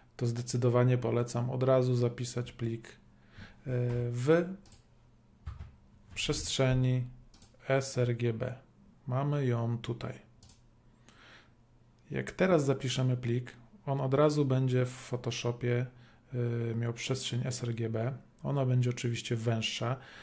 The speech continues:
natomiast mamy pewność, y, że, mm, nie zrobimy jakichś, y, dziwnych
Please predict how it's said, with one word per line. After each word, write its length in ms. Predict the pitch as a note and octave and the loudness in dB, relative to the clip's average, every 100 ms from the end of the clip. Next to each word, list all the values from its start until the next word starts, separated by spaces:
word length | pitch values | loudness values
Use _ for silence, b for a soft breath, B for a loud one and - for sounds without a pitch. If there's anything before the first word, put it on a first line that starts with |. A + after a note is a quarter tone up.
| B C3 | B -8
natomiast 520 | B2 C3 C3 B2+ C3+ | -2 0 0 -2 -2
mamy 320 | C#3 C#3 C3+ | 0 0 0
pewność, 720 | B2+ C3 B2+ C3 B2 - - | 0 0 2 0 -2 -6 -6
y, 560 | C#3+ B2+ B2 B2 B2 A#2+ | -4 -2 0 0 0 -2
że, 460 | A#2+ B2+ B2 B2 B2 B B B - - D3+ | -2 0 2 0 -2 B B B -20 -12 -6
mm, 720 | C3 B2+ B2+ B2+ B2 C3 C3 | -2 -2 0 0 0 0 -2
nie 100 | C3 | 2
zrobimy 440 | C3+ C3+ C3 C3+ | 2 2 2 2
jakichś, 520 | B2+ B2 C3 A#2+ - C3+ | 2 0 -4 -6 -6 -2
y, 420 | B2+ B2+ B2 A#2+ | 0 0 0 -2
dziwnych 680 | A#2 C3 B2 B2 A#2+ - | -2 2 4 4 2 -2